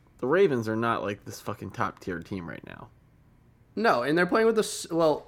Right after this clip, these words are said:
Speaker 2: it's like a sub, but, like, a permanent situation. Who really knows? It's kinda up in the air. But
Speaker 1: Right.
Speaker 2: like,
Speaker 1: This is not the, this is not the Ravens of the first, you know, split.
Speaker 2: No, not by no means. They don't have that energy anymore. They're not coming different.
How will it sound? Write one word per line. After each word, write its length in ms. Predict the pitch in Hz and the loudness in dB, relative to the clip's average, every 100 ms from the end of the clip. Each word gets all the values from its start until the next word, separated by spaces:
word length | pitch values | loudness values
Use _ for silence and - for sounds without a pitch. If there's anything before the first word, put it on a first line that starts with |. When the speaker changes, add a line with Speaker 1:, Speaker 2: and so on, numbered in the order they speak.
| 156 | -2
Speaker 2:
it's 320 | 156 156 - | 0 0 0
like 100 | 160 | 0
a 80 | 131 | 0
sub, 320 | - 151 147 | 2 2 4
but, 100 | 143 | 2
like, 120 | 123 | 0
a 60 | 120 | -2
permanent 360 | 135 139 139 | -2 0 0
situation. 460 | 135 151 151 156 135 | -4 -2 -2 0 0
Who 160 | 185 | 2
really 180 | 240 208 | 6 6
knows? 320 | 143 135 156 | 6 2 0
It's 80 | 160 | -2
kinda 200 | - 143 | -4 -2
up 180 | 123 120 | -2 -4
in 80 | 131 | -4
the 80 | 120 | -2
air. 400 | 117 127 131 - _ | -2 -2 -2 -8 _
But 160 | 143 131 | 2 2
Speaker 1:
Right. 100 | 110 | 4
Speaker 2:
like, 340 | 139 127 - - _ - - - - 160 | 2 -2 -8 -20 _ -20 -20 -20 -4 0
Speaker 1:
This 140 | 185 | 2
is 100 | 202 | 4
not 220 | 185 185 | 4 4
the, 200 | 175 160 - | 4 2 2
this 160 | 151 190 | -2 0
is 100 | 165 | 2
not 160 | 170 160 | 2 4
the 60 | |
Ravens 560 | 135 135 127 120 107 98 - | 6 6 6 4 0 -4 0
of 200 | 113 104 | 0 2
the 80 | 107 | -2
first, 480 | - 120 107 - - _ - | 0 0 0 -6 -12 _ -8
you 100 | 107 | -6
know, 200 | 78 - | -4 -8
split. 400 | - - 87 - - _ _ _ - _ _ _ _ | -14 -8 -8 -8 -14 _ _ _ -20 _ _ _ _
Speaker 2:
No, 320 | 370 220 127 - | 2 2 2 0
not 280 | 156 185 151 | 2 4 4
by 100 | 170 | 2
no 240 | 170 185 | 4 4
means. 340 | 180 170 113 131 | 4 2 0 -2
They 80 | 143 | 2
don't 140 | 170 | 4
have 140 | 175 156 | 4 4
that 140 | 143 | 2
energy 360 | 143 131 117 117 | 2 0 -2 -6
anymore. 320 | - 117 117 | -6 -6 -4
They're 100 | 127 | 0
not 180 | 143 135 | 0 0
coming 280 | 147 131 123 | -2 0 0
different. 420 | 120 - - | -4 -6 -14